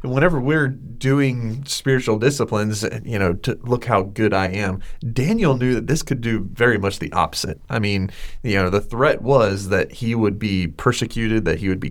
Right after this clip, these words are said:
killed, that he would be thrown into the lion's den. And so obviously his motive was not that, "Hey, these people are gonna see me doing this and they're gonna think highly of me." Rather,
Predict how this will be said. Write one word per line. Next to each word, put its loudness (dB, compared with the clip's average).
killed, 2
that -2
he -2
would -2
be -2
thrown 2
into -6
the 0
lion's 2
den. 0
And -6
so 2
obviously 0
his 0
motive 0
was 0
not 0
that, -4
"Hey, -2
these -6
people 0
are 4
gonna -4
see -2
me -2
doing 2
this 2
and -6
they're 0
gonna -6
think -4
highly 0
of -2
me." -6
Rather, 0